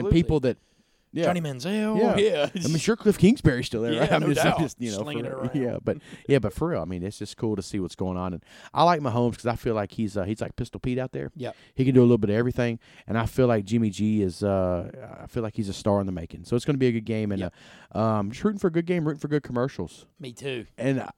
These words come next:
Speaker 2: I'll say this, um, I'm looking forward to the beer commercials.
Speaker 1: Oh,
Speaker 2: I
Speaker 1: they're
Speaker 2: feel like
Speaker 1: always
Speaker 2: those
Speaker 1: good.
Speaker 2: are the best
Speaker 1: I'm gonna
Speaker 2: ones.
Speaker 1: tell you, Brian.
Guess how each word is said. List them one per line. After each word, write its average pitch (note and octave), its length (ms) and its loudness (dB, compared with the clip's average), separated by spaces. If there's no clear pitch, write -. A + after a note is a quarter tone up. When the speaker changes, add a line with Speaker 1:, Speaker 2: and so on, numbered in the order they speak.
Speaker 2:
I'll F3 320 6
say C3+ 240 2
this, G#2 420 -2
um, F#2+ 540 -2
I'm G#2+ 120 -10
looking D3+ 200 -10
forward C3 240 0
to A#2 60 -4
the G#2 80 -4
beer F#2+ 240 -4
commercials. - 640 -16
Speaker 1:
Oh, B2+ 180 -4
Speaker 2:
I B2 40 -6
Speaker 1:
they're C3 140 -4
Speaker 2:
feel C3 100 4
like B2+ 80 4
Speaker 1:
always A2+ 100 -2
Speaker 2:
those B2 160 2
Speaker 1:
good. B2 60 -2
Speaker 2:
are - 20 -4
the A2+ 80 2
best G2+ 180 -4
Speaker 1:
I'm B2 60 -14
gonna D#3 60 -6
Speaker 2:
ones. E3 80 -6
Speaker 1:
tell A#3 100 0
you, A3+ 100 -4
Brian. E3+ 400 -6